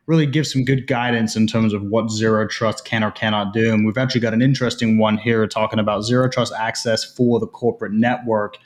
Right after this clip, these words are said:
Uh, but before we get into the topic at hand, we like to play a quick game of What's Bugging You. So, Garrett, uh, you guys have both played this before, so it's very straightforward. I'm gonna ask you this question.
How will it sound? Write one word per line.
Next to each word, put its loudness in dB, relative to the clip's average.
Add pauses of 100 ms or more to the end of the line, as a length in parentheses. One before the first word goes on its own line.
(300)
Uh, 2
but 0
before 0
we 4
get -4
into 2
the -4
topic -2
at 0
hand, 0
we 2
like 0
to -4
play -2
a -2
quick -6
game 2
of -2
What's -6
Bugging 0
You. 0 (300)
So, 0
Garrett, 0
uh, 2
you 4
guys 2
have -2
both 0
played 0
this 0
before, 0
so 0
it's -4
very 2
straightforward. 0
I'm 4
gonna 4
ask -6
you 0
this 0
question. -4